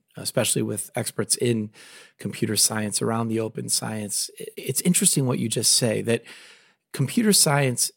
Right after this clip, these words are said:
today, now fast forward ten years from our little experiment,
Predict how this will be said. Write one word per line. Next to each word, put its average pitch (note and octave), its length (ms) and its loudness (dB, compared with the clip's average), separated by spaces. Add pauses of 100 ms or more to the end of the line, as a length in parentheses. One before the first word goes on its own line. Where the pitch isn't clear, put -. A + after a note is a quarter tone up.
(140)
today, C3+ 640 4
now A2+ 160 -4
fast A#2 340 0
forward A2+ 380 0
ten A2 200 -4
years G#2+ 280 0
from A2 240 -4
our G#2+ 340 -4
little A2+ 420 0
experiment, G2+ 640 0